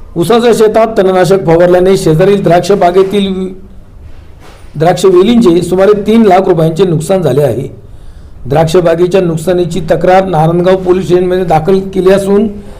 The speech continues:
तालुका कृषी अधिकारी गणेश भोसले यांच्याशी संपर्क साधला आहे.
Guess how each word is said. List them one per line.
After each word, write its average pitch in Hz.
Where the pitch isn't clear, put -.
तालुका 202
कृषी 226
अधिकारी 226
गणेश 202
भोसले 175
यांच्याशी 190
संपर्क 175
साधला 156
आहे. 131